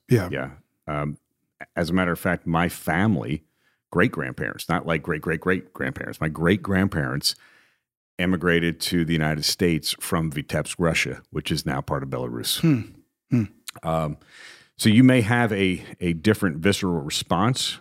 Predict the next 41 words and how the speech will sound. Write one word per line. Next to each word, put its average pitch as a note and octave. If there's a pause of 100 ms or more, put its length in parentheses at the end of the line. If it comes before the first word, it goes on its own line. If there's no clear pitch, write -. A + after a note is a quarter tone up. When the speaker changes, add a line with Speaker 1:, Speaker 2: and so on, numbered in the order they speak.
(160)
Speaker 2:
but E2
what G#2+
is G2
our F#2+
response E2+ (140)
as D2+
Christians? - (1300)
Speaker 1:
Yeah, D#3+
and C3
that's E3
a C3+
great A#2+
question. G2
And C3
obviously, A#2+ (140)
<clears throat> -
you C3+ (100)
know, C3
we B2
don't A#2
have A2
time A#2
to A2+
get A2+
into A2
the G#2
particulars C3+
of C#3
all C#3
of C#3
that, D#3
Speaker 2:
Mm-hmm. D2+ (340)
Speaker 1:
um, G#2+ (600)
because A#2+
there's C3
definitely, C#3+
in C3+
any F#3
time, A#2+
you C#3
know, G2+